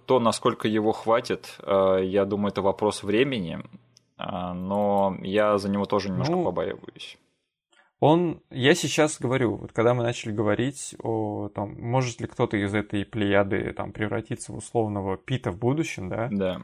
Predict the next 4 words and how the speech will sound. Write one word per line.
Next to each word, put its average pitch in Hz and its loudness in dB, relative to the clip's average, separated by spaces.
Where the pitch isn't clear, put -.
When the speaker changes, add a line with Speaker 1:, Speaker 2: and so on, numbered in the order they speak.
Speaker 2:
Который, 120 4
блин, 107 0
сможет 117 -2
вытащить - -4